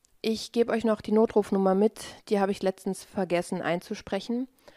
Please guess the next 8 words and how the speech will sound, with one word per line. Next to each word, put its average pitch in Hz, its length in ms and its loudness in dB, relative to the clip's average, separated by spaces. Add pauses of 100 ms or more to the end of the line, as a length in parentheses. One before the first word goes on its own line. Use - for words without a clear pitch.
(260)
Die 233 60 2
lautet 226 400 6
in 202 160 2
Kanada 208 540 2
natürlich 233 760 0
neun 190 240 2
eins 165 240 -4
eins. - 460 -2